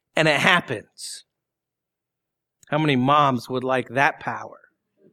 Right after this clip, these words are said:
You know? You want the, everybody to show up at the dinner table? And you say, "Supper time," and there's supper. And you didn't have to cook it.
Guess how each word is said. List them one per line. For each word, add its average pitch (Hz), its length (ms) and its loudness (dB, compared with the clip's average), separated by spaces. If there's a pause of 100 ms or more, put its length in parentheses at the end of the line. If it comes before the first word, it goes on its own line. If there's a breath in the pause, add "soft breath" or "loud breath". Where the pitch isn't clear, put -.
(1600)
You 127 160 -6
know? 147 340 0 (2000)
You 127 40 -8
want 127 180 -4
the, 131 100 -2
everybody 135 520 0
to 123 80 -6
show 139 320 -2
up 143 180 -2
at 139 120 -6
the 135 100 -6
dinner 156 280 -2
table? 190 580 -2 (1500)
And 120 140 -8
you 123 100 -4
say, 127 240 -4
"Supper 180 400 0
time," 202 560 -2
and 123 300 -4
there's 151 260 -4
supper. - 440 -6 (580 soft breath)
And 131 100 -6
you 143 80 -4
didn't 160 140 -2
have 160 160 -4
to 156 100 -8
cook 202 260 -4
it. 110 140 -12